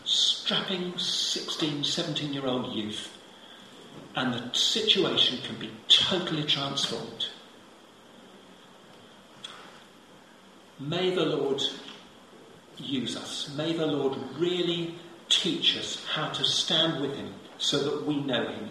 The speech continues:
as the Lord of hosts. "You prepare a table before me." And that reminds me, lunch is fairly soon. We need to get moving. "You anoint," and I've got no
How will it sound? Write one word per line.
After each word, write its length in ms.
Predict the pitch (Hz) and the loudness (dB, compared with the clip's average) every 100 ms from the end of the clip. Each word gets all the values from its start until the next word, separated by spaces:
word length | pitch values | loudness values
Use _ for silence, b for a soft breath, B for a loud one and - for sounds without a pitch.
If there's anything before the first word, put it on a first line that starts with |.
| - | -8
as 240 | 127 120 - | -4 -4 -2
the 80 | 117 | -2
Lord 240 | 110 110 | -2 -2
of 100 | 110 | -4
hosts. 460 | - 135 - - - | -6 -6 -4 -4 0
"You 240 | 151 160 | 0 0
prepare 600 | 151 - - 208 202 196 165 | -2 -2 0 2 2 2 -2
a 80 | - | 0
table 580 | - - 202 139 110 110 B B | 2 4 2 2 -2 -2 B B
before 400 | - 151 - 160 | 0 0 4 4
me." 160 | 120 110 113 B B | 4 0 -4 B B
And 100 | 127 | -4
that 180 | 156 156 | -2 0
reminds 400 | 143 143 131 123 | 0 0 0 0
me, 180 | 131 131 - | 0 0 -4
lunch 500 | 120 139 123 - - - - | -2 -2 0 4 2 2 -4
is 240 | 120 123 | -4 -2
fairly 340 | - 127 113 110 | -4 -2 -2 0
soon. 320 | - 110 - - - | 0 -2 -6 -10 -6
We 100 | 117 | -2
need 180 | 117 - | 0 2
to 60 | 117 | 2
get 260 | 117 110 | 2 2
moving. 260 | 110 - 107 - - - - - - - - - - - - - - - - - - - - - - - - - - - | 2 2 2 2 0 0 0 0 0 2 4 4 4 4 4 2 2 0 -2 -2 -2 -2 -6 -6 -6 -4 -4 -4 -6 -2
"You 460 | - 220 233 - 196 | 6 8 10 8 8
anoint," 960 | 196 185 190 247 170 156 - - - - - | 8 8 8 8 8 6 4 2 2 -2 -2
and 180 | 127 143 | 0 2
I've 180 | 156 151 | 2 4
got 240 | 160 - | 4 4
no 120 | 147 | 4